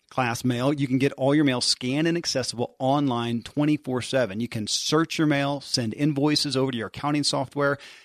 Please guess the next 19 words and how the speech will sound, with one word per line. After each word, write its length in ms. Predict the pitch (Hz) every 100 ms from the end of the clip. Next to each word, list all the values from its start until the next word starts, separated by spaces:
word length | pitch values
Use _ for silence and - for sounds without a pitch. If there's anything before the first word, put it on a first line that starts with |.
| _
sync 300 | - 156 156
important 420 | 135 143 - 117
documents 540 | 110 113 131 151 151 123
into 140 | 110
cloud 320 | - 120 127
storage, 420 | - 135 135 139
deposit 480 | - - 127 135 -
checks, 400 | - - 175 - - - -
and 100 | 160
really 200 | 214 156
just 140 | 143
make 120 | 139
running 380 | 120 131 151 151
your 140 | 131 117
business 340 | 131 127 120
a 60 | 117
whole 180 | 123
lot 180 | 123 113
easier. 320 | 131 120 107